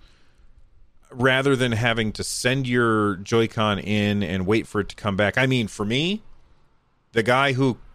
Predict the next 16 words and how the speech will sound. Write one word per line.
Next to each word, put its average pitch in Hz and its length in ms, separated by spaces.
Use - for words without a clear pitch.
could 139 220
not 131 200
take 131 240
apart 127 280
a 120 40
Joy-Con 120 480
and 107 80
put 131 140
it 104 80
back 113 220
together, 107 400
I'm 131 240
not 202 200
gonna 113 200
do 92 240
that. 78 360